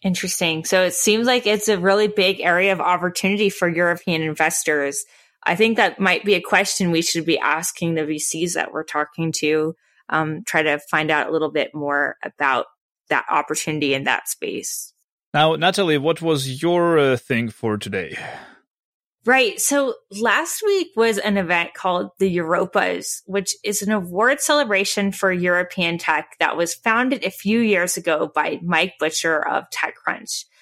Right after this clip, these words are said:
Speaker 1: So it's been around for a little while, and the aim of this event is to celebrate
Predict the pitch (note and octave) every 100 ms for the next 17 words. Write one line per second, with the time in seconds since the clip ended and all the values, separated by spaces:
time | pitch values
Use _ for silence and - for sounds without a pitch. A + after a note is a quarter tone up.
0 | _ _ - B3+ G#3+ G#3 C4+ D4+ E4 G#3
1 | A3+ A3 A#3+ G#3 G#3 E3+ D3+ D3 D#3 E3
2 | E3+ F#3 F3+ F3 E3+ - G#3+ B3 C#4+ B3+
3 | F#3+ F3+ F#3+ E3 D#3+ E3 - F3 - F#3
4 | - G3 G3 G3 F#3 F3